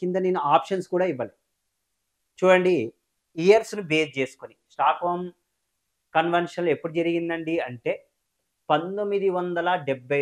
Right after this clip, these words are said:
రెండవ సంవత్సరంలో జరిగింది. బ్రిట్లాండ్ కమిషన్ ఏర్పాటు చేయబడింది పంతొమ్మిది వందల ఎనభై మూడులో, పంతొమ్మిది వందల ఎనభై ఏడులో తన రిపోర్టుని ఇవ్వటం జరిగింది, నైన్టీన్ ఎయిటీ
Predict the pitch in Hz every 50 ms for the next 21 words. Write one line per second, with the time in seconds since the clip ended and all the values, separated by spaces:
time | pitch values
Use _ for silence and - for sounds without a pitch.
0 | 135 123 131 135 151 - 185 185 180 170 - 160 147 139 - _ - 135 127 147
1 | 170 147 113 104 101 104 104 101 101 - 117 _ _ _ _ _ _ _ _ _
2 | _ _ _ _ _ _ _ _ _ _ - 120 127 127 156 165 175 180 180 165
3 | - 180 180 180 175 175 170 - 185 190 - - 151 143 151 160 170 - 180 180
4 | 180 165 156 175 175 170 165 165 170 165 151 - 135 127 139 147 165 165 165 160
5 | 139 123 120 127 139 147 160 160 160 160 160 160 170 196 - - _ _ _ _
6 | _ - 147 156 170 180 185 185 185 180 165 139 139 151 160 185 196 196 196 196
7 | 196 190 190 208 220 - - 175 170 170 165 160 156 - 175 170 151 165 175 170
8 | 147 135 139 135 139 139 131 123 113 113 107 113 107 104 117 123 _ _ _ 127
9 | 127 123 131 135 135 135 143 135 127 117 113 113 _ - 113